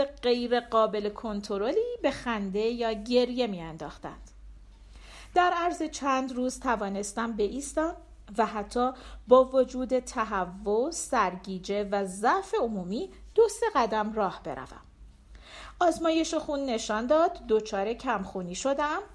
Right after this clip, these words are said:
و در بدنم سطح سدیم خیلی بالا و میزان پتاسیم خیلی پایین است.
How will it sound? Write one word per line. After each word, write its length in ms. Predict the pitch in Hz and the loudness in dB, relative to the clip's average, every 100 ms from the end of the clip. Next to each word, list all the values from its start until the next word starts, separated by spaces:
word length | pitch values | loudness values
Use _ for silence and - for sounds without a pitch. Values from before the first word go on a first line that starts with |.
| - - 226 | -20 -8 0
و 140 | 214 | 2
در 220 | 214 202 | 2 0
بدنم 680 | 190 196 185 190 220 277 330 - - | 0 -2 -2 -2 -2 -4 -6 -12 -18
سطح 460 | - - 370 370 320 | -10 -2 -2 0 -6
سدیم 560 | - 247 208 202 190 175 | -2 0 0 0 -4 -4
خیلی 580 | - - 254 226 185 180 175 | -10 0 0 0 -6 -6 2
بالا 500 | 208 202 196 254 403 440 339 | 4 4 2 2 2 2 0
و 100 | 277 | 0
میزان 440 | 247 240 233 330 523 - | 2 -2 0 -2 -2 -2
پتاسیم 640 | 415 233 - 196 190 226 | 0 0 -4 -2 -2 -2
خیلی 340 | - 233 202 - | -4 -2 -2 -4
پایین 380 | - 339 269 | 0 2 2
است. 300 | 160 - - | -4 -12 -16